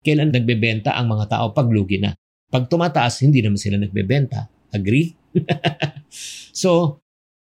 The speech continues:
in conclusion, kung makikita mo talaga sa episode natin na ito, kailangan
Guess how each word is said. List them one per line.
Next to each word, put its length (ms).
in 240
conclusion, 720
kung 160
makikita 480
mo 160
talaga 320
sa 240
episode 480
natin 320
na 160
ito, 240
kailangan 560